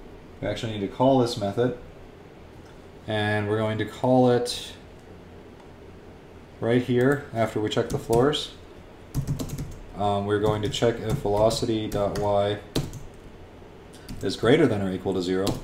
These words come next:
because he'll have to be in the air when we're checking to see if he's striking anything from above. So then we check, uh, we assign our position, the, uh, check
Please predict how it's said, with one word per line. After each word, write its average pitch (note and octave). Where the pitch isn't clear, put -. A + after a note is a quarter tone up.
because G2
he'll A2
have A#2
to A2+
be A2
in G#2
the G2
air G#2+
when G2+
we're G2
checking G#2+
to G2
see G#2
if G2
he's F#2+
striking G#2
anything G2
from F#2+
above. F#2
So -
then A2
we G#2+
check, G#2
uh, F#2
we G2+
assign A2
our G2+
position, G#2+
the, G2
uh, F#2+
check A2+